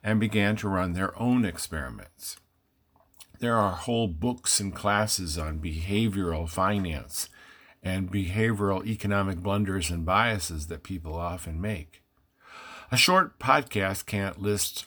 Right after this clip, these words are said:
all of them or be a substitute for reading books like the Nobel Prize-winning economist Richard Thaler and Cass Sunstein book Nudge,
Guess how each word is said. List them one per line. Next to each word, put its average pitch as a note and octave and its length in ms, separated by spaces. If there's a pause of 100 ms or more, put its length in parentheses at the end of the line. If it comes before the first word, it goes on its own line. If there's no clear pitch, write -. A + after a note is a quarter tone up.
all A#2+ 300
of F2+ 100
them E2+ 340
or F2+ 140
be F#2+ 160
a F2+ 80
substitute G#2+ 680
for G2 140
reading G2 380
books - 560 (640)
like F#2+ 320
the F#2 400 (340)
Nobel A2 460
Prize-winning G#2 880 (100)
economist G2 960
Richard F#2+ 360
Thaler G#2 460
and F2+ 140
Cass G2+ 320
Sunstein F#2+ 800
book G2+ 280 (200)
Nudge, G2+ 600